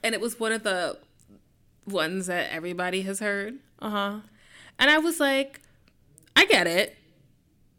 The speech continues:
Speaker 1: I mean, I don't enjoy it, but I get it."
Speaker 2: What was the song?
Speaker 1: I don't know.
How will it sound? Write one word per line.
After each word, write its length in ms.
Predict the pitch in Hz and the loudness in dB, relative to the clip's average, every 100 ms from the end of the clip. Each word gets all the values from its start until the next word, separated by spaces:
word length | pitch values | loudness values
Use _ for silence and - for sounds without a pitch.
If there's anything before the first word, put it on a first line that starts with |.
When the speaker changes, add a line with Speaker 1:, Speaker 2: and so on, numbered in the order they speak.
| _ _ _ | _ _ _
Speaker 1:
I 100 | 170 | -4
mean, 160 | 180 175 | -2 -2
I 120 | 165 | -2
don't 220 | 175 160 | -4 -4
enjoy 400 | 143 143 175 208 | -6 -4 0 2
it, 360 | 262 311 - - - _ | 4 4 2 -8 -20 _
but 240 | - 180 - | 0 0 -4
I 200 | - - - _ | -12 -12 -20 _
get 220 | - 123 | -12 -12
it." 260 | - - - - | -14 -20 -16 -4
Speaker 2:
What 140 | 214 | -2
was 100 | 214 | -2
the 60 | 214 | -4
song? 480 | 240 202 190 202 - - | -4 -4 -6 -8 -14 0
Speaker 1:
I 140 | 220 247 | 4 4
don't 140 | 208 | 2
know. 340 | 127 143 127 | -2 -6 -10